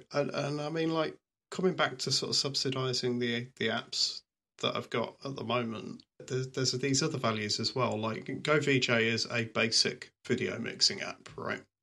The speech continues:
It's, um, it's not something you would use if you were setting up a, a sort of video wall and a big, gigantic three s-, you know,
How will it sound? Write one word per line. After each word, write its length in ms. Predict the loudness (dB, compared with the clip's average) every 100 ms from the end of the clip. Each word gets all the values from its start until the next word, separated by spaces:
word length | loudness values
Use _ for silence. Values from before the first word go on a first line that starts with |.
| _
It's, 360 | -8 -2 4 4
um, 380 | 4 -4 -8 -14 _ _ _ _
it's 140 | 0
not 140 | 2 2
something 320 | 0 0 -2
you 100 | -2
would 160 | -4 -4
use 300 | -2 -2 -2
if 160 | -4
you 80 | -8
were 80 | -2
setting 420 | 0 0 -2 -4
up 200 | -4 -4
a, 80 | -6
a 140 | -6 -6
sort 180 | -4
of 100 | -4
video 360 | -2 0 0 -2
wall 420 | -2 -4 -2 -4
and 240 | -4 -6 -10 -16 -20 _ -8
a 80 | -6
big, 360 | 0 0 0 -6 -16 _ _ _ _ _
gigantic 580 | 0 2 0 -2 -4 -6
three 220 | -4 -2
s-, 180 | 0 -2 -4 _ -16
you 80 |
know, 80 | -14